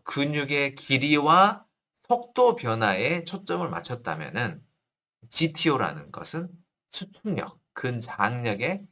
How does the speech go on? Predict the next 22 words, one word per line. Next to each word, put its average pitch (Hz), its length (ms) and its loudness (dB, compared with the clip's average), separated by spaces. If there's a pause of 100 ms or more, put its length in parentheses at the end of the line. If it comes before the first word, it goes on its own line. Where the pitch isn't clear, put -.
(280)
초점을 147 380 -8
좀 127 100 -10
맞췄다라고 85 1000 -10 (260)
보시면 - 320 -12
되겠습니다. - 400 -20
그래서 110 280 -10
그러한 131 380 2
것들을 131 480 -4 (280)
민감하게 156 1040 2 (180)
받아들여가지고 110 1160 -4
우리 87 220 -10
인체 101 320 -6
내에 95 240 -6
필요한 185 540 -2 (120)
만큼 127 480 -10 (360)
변화를 107 360 -2
가져올 90 320 -10
수 - 160 -16
있-, 80 160 -18
가져올 113 480 0
수 107 140 -10
있도록 151 520 -4